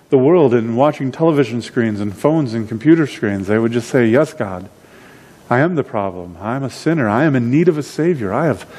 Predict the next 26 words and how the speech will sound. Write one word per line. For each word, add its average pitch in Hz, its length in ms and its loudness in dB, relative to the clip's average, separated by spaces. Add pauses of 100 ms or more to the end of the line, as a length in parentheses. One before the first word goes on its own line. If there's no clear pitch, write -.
(500)
messed 131 420 0
this 156 260 0
up 165 260 -2
and 107 140 -4
I 123 120 -4
can't 127 400 -4
fix - 600 -10
it. - 200 -12 (2000)
I 110 80 0
need 117 160 6
a 104 60 4
Savior. 90 540 2 (1300)
I 107 100 0
need 101 200 -2
Jesus." - 640 0 (1120)
So - 120 2
Jesus, 120 400 6
I 117 60 4
pray 123 300 0
that 104 140 0
you 107 100 -2
would 104 120 0
come 107 200 -4
into 98 120 -4
my 95 120 -6
life. 90 400 -8